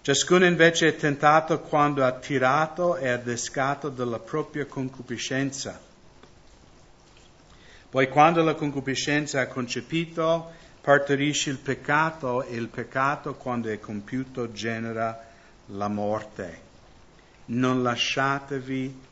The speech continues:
ingannare, fratelli miei carissimi."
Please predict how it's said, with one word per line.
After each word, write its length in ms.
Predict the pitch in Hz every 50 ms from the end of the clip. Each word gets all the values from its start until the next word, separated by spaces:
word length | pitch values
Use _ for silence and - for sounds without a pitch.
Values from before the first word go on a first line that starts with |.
| - -
ingannare, 960 | 120 110 110 110 101 110 107 107 104 101 101 104 104 101 104 104 104 104 104 - - - - - -
fratelli 560 | - - - 101 - - - 104 101 101 101
miei 400 | 101 98 98 98 98 98 95 95
carissimi." 800 | - - 95 90 90 90 90 90 87 - - - 87 80 80 80